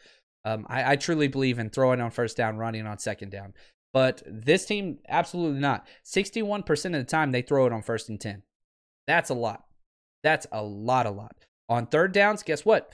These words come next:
Sixty-five percent, they throw the ball on third downs. And they like to air the ball out, and whenever it's a key situation, they wanna leave it in their quarterback's hand. Now, Devontae Parker last year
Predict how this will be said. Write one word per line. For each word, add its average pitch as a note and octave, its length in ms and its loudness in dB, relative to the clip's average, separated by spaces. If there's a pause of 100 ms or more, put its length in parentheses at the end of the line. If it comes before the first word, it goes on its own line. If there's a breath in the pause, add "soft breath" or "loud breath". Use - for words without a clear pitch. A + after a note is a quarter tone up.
(180 soft breath)
Sixty-five C#3+ 580 0
percent, F3 300 -2
they F#3 120 0
throw A#3+ 280 4
the A3 80 2
ball E3+ 220 6
on B2+ 100 0
third A#2 220 -2
downs. - 340 -10 (600)
And C3+ 520 2
they B2+ 440 0
like F3+ 300 4
to - 140 -6
air E3 180 4
the D#3 100 0
ball E3+ 280 6
out, C3+ 300 4
and B2 160 -4
whenever B2+ 240 -2
it's A2+ 140 -6
a A2 60 -14
key G#3 340 -4
situation, A3+ 840 2 (560)
they C#3 120 4
wanna D3+ 180 0
leave C#3 220 2
it C#3 40 2
in C3 80 0
their A#2+ 100 -2
quarterback's A2+ 460 -2
hand. G2+ 200 -8 (580)
Now, A#2+ 140 0
Devontae D3 540 0
Parker F#3 540 4 (180 loud breath)
last C3 560 2
year G#3+ 340 2